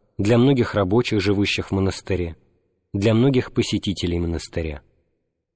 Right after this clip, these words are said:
Сеют в некотором количестве рожь и овес, но главный запас хлеба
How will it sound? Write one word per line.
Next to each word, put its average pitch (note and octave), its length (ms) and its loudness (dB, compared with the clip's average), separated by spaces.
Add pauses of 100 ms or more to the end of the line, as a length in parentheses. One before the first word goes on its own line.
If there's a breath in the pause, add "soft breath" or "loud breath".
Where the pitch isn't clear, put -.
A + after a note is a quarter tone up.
(1080)
Сеют F3 440 2
в G2+ 40 2
некотором A#2+ 440 2
количестве A2 640 0
рожь B2 340 0
и A#2+ 40 2
овес, E2 520 -2 (680)
но A#2+ 160 4
главный C#3+ 320 4
запас C3 320 0
хлеба D#3 460 0